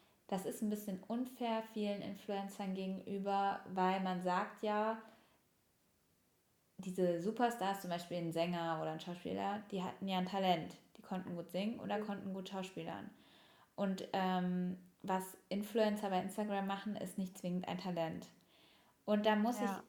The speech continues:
Speaker 1: aber widersprechen, weil jeder, der den Mut aufbringt, diesen Schritt zu gehen und sich und sein Leben preiszugeben auf einer Plattform, wo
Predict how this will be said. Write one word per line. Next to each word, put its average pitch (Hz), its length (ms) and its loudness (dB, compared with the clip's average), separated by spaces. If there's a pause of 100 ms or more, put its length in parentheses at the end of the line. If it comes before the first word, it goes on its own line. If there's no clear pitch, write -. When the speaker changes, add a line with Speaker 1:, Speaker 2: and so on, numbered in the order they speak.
(120)
Speaker 1:
aber 208 560 4
widersprechen, 196 1120 0 (120)
weil 190 400 6
jeder, 214 500 4 (160)
der 185 100 4
den 185 160 2
Mut 214 220 2
aufbringt, 180 720 -2 (420)
diesen 185 240 2
Schritt 226 300 -2
zu 185 140 -4
gehen 185 500 0 (140)
und 180 280 -2
sich 196 400 -4
und 180 180 -2
sein 175 200 0
Leben 202 200 0
preiszugeben 175 960 -4
auf 175 280 -4
einer 170 680 -4 (400)
Plattform, 220 880 6
wo 196 380 2